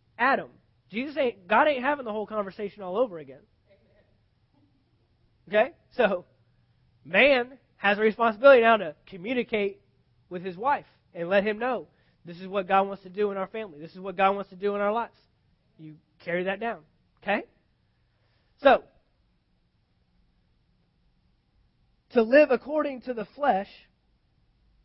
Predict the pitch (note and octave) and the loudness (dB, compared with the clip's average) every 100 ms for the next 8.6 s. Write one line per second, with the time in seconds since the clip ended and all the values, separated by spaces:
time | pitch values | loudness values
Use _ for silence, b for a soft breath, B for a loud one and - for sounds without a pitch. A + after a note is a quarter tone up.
0 | _ F#3 A#3+ A#3 A3+ G#3 G#3+ G#3+ A#3+ B3 | _ -4 -2 0 0 -2 -4 -2 -2 -2
1 | G3+ - D4 D4 G#3+ G3+ E3+ D#3+ B2+ _ | -4 -8 -6 -6 -6 -12 -12 -16 -20 _
2 | _ _ _ _ _ F#3+ D#3+ - _ - | _ _ _ _ _ -14 -14 -14 _ -10
3 | C#4+ D4+ C#4 C#4 A3 D#3+ _ _ _ - | -4 -2 -2 -2 -6 -8 _ _ _ -2
4 | G#3 - _ _ - B3 A3+ - - - | -2 -4 _ _ 2 2 2 -4 -8 -2
5 | A#3 - C4 E4 D#4+ C#4 A3+ C4+ C#4 C#4 | -2 2 2 2 2 0 4 8 8 8
6 | A#3 _ _ _ _ _ _ - G#3+ G#3+ | 0 _ _ _ _ _ _ -4 -4 -2
7 | - C#4 D#4+ C#4 A#3 C#4+ C#4 B3+ B3 B3 | 4 4 4 2 -2 -2 -2 0 0 2
8 | B3+ B3+ B3 G#3+ G3+ F#3 | 0 0 -4 -6 -6 -8